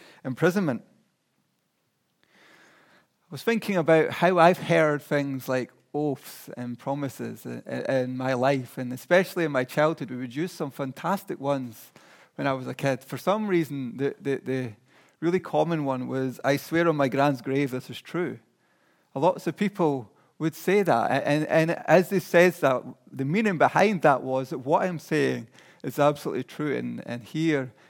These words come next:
is how I'm proving that to be the case, by making this statement. Or you would hear things such as, "I swear on my cat's life."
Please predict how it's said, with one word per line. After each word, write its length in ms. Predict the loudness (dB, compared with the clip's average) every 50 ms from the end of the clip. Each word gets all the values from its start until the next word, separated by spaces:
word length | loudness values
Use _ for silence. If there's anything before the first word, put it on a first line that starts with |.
| _
is 140 | -6 -6 0
how 180 | 0 0 2 2
I'm 140 | 0 -2 -4
proving 420 | -6 -4 -4 -2 -2 -4 -4 -2
that 240 | -2 -2 -2 -2 -6
to 100 | -10 -10
be 140 | -10 -8 -8
the 100 | -10 -10
case, 500 | -4 -2 -2 -2 -2 -4 -10 -16 -20 -20 _ -20 -20 -20 _ _
by 140 | -8 -8 -6
making 540 | -4 -4 -4 -4 -2 -2 -4 -4 -4 -8 -14 _ _ -20 -20 _ _
this 340 | -2 -2 -2 -2 -6 -12 -18 _
statement. 640 | -18 -16 -16 -6 2 4 4 4 4 2 -4 -8 -8 -12 _ _ _ _ _ _ _ _ _ _ _ _ _ _ _ _ _ _ _ _ _ -20 _ -6
Or 160 | -2 0 0 2
you 100 | 0 0
would 120 | -2 2
hear 180 | 2 2 2 4
things 260 | 2 0 -2 -2 -2
such 320 | -2 -2 -2 -2 -4 -4
as, 160 | -4 0 2
"I 140 | 4 2 2
swear 320 | 2 -2 0 0 2 2 2
on 100 | 2 2
my 120 | 2 0
cat's 420 | 4 8 8 8 8 8 4 2
life." 420 | 4 4 4 2 0 -6 -14 -20